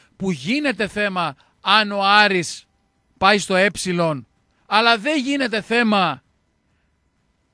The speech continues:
που απορρίπτεται η λύση Νόβα Air από τον παοκ και τον Ολυμπιακό, με προφανέστατο το στόχο, λέω εγώ, ο χαζός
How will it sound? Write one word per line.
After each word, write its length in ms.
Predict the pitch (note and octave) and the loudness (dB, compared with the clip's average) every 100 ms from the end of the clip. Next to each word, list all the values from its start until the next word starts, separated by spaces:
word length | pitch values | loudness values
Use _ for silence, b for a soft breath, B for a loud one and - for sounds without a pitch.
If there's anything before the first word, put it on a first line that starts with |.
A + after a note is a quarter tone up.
| _ | _
που 200 | - A3 | -6 0
απορρίπτεται 1200 | G#3+ - G3+ F#3+ G3 C#4 - C4 A3 G#3+ G3 D#3+ - _ _ _ _ | 0 2 0 2 0 -2 -2 -4 -2 0 2 0 -4 _ _ _ _
η 100 | - | -6
λύση 560 | F#3+ F#3 G3+ A3 - F#3+ | -4 -4 -4 -4 -4 -4
Νόβα 520 | F#3 G#3 G#3 F#3+ F#3 | 0 0 2 2 4
Air 200 | F#3 G3+ F3 | 4 4 2
από 140 | F3 | -2
τον 160 | E3+ C#3 | -4 0
παοκ 600 | E3+ G3 G3 F3 D#3 - _ _ _ _ _ _ | 6 8 8 4 -2 -10 _ _ _ _ _ _
και 140 | F3+ | -10
τον 200 | E3+ F#3 | -4 -2
Ολυμπιακό, 1120 | F3+ F3 D3 E3+ D#3+ - F3+ F#3+ G3 E3 C3+ - _ _ _ _ _ | 0 -2 -4 -2 -2 -2 -2 2 4 2 -2 -10 _ _ _ _ _
με 220 | F#3 A#3 | 0 0
προφανέστατο 1000 | - B3 A3 A#3 G#3 G#3+ C4+ C#4 A3+ G#3 | 2 0 2 0 2 4 2 2 -8 -6
το 160 | A3+ | -6
στόχο, 440 | F3 - B3+ G3+ A3 | -6 -6 -6 -2 0
λέω 240 | A3 A#3 | 0 0
εγώ, 360 | A3 F#3 G#3+ A#3 | 0 -2 -2 -4
ο 40 | |
χαζός 760 | - F#3+ C#3+ F#3+ A3 F3 - | -4 -8 -4 -2 -2 -2 -10